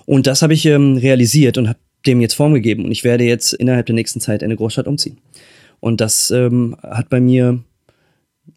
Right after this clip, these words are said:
auch weil ich weiß, was ich dann in dieser Großstadt dann auch machen werde, ähm, ja, äh, ein ex-, für einen extremen Boost gesorgt.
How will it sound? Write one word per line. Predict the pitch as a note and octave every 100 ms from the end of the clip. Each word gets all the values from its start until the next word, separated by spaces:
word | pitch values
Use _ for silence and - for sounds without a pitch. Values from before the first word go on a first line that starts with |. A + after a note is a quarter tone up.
| _ _
auch | C3 B2+
weil | C3+
ich | A#2+
weiß, | B2 D#3 D#3
was | C3
ich |
dann | C3
in | B2+
dieser | A#2+
Großstadt | A2 C3 C3 A#2
dann | A2+
auch | A2
machen | A#2 C#3 D#3+
werde, | D3+ D3 D3 C3
ähm, | B2+ B2 B2 A#2 _ _ _ - -
ja, | A#2+ A2+
äh, | - A2+ B1 - B2+ - - _
ein | -
ex-, | - - - _
für | -
einen | B2+
extremen | A#2+ - D#3 F3+ D#3
Boost | C3 G3 -
gesorgt. | E3+ C#3+ C#3 D#3